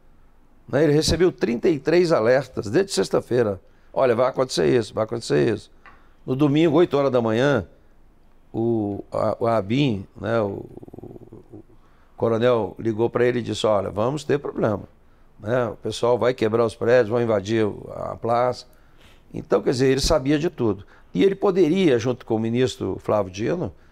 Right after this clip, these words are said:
é, ter a, aberto a questão, a Operação Escudo, que chama, né? Existe todo uma, uma, um, um planejamento onde o governo federal, o próprio presidente da República, pode acionar,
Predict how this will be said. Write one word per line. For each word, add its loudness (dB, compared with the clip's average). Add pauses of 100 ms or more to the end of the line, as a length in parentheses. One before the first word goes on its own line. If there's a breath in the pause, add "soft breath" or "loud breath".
(440 soft breath)
é, 4
ter 2 (500)
a, -4
aberto 2
a -2
questão, 0
a 4
Operação 0 (400 soft breath)
Escudo, 0
que -8
chama, 0
né? -2
Existe -6
todo 0
uma, 0 (840 soft breath)
uma, -2
um, -8
um -10
planejamento 0 (460 soft breath)
onde 0
o 0
governo 0
federal, 2
o -6
próprio -4
presidente -4
da 0
República, -6
pode -2
acionar, -2